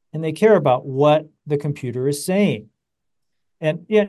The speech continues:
sure, the last few years, there's been a lot of hype around the whiz-bang technology 'cause it is really cool. But at the end of the day, most people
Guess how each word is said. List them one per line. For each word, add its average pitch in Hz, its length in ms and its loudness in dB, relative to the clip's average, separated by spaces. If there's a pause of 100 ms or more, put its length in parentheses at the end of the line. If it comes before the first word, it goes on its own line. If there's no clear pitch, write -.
(100)
sure, 208 400 2
the 165 160 -8
last 170 380 0
few 156 220 -10
years, 135 440 -4
there's 139 280 -6
been 151 180 -2
a 123 80 -2
lot 123 300 -4
of 110 80 -14
hype 131 300 -10
around 113 200 -14
the 113 80 -14
whiz-bang 110 460 -14
technology 117 480 -18
'cause 220 180 -10
it 240 120 -8
is 156 200 0
really 151 360 -4
cool. 117 560 -8 (520)
But 170 240 -4
at 180 120 -4
the 185 140 -14
end 233 240 -6
of 226 80 -4
the 170 100 -2
day, 135 520 -2
most 165 540 -4 (280)
people 139 600 -8